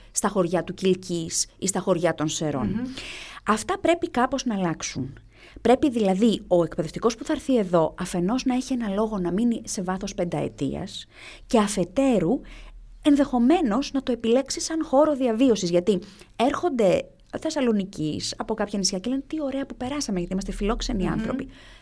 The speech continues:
Speaker 1: Δεν έχουμε όμως, κυρία Μπιλιμπίνη, ένα σπίτι. Ο μισθός μας είναι μικρός, κάποιοι από αυτούς είναι μονόμισθοι. Πού να πάω το παιδί μου σχολείο, ας πούμε, εκεί που βρήκα να νοικιάσω, δεν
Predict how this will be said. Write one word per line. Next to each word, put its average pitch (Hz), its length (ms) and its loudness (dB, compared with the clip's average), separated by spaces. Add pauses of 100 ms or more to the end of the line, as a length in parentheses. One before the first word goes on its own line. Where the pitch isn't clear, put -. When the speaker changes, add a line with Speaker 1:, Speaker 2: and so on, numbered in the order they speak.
(220)
Speaker 1:
Δεν 311 160 0
έχουμε 262 260 0
όμως, 208 180 -2
κυρία 202 240 -6
Μπιλιμπίνη, 185 680 -4
ένα 180 240 -2
σπίτι. 175 540 -8 (320)
Ο 285 80 -4
μισθός 262 340 0
μας 226 180 -2
είναι 214 140 -2
μικρός, 165 440 -4
κάποιοι 233 240 -6
από 208 100 -6
αυτούς 185 240 -8
είναι 202 120 -4
μονόμισθοι. 151 640 -4 (460)
Πού - 180 -2
να 339 140 0 (200)
πάω 202 180 -2
το 190 120 -8
παιδί 170 340 -6
μου 160 160 -4
σχολείο, 160 640 -4 (220)
ας - 160 -12
πούμε, 196 140 -2
εκεί 190 180 -4
που 262 120 -4
βρήκα 226 300 -2
να 247 120 -2
νοικιάσω, 180 640 -4 (260)
δεν 403 100 -10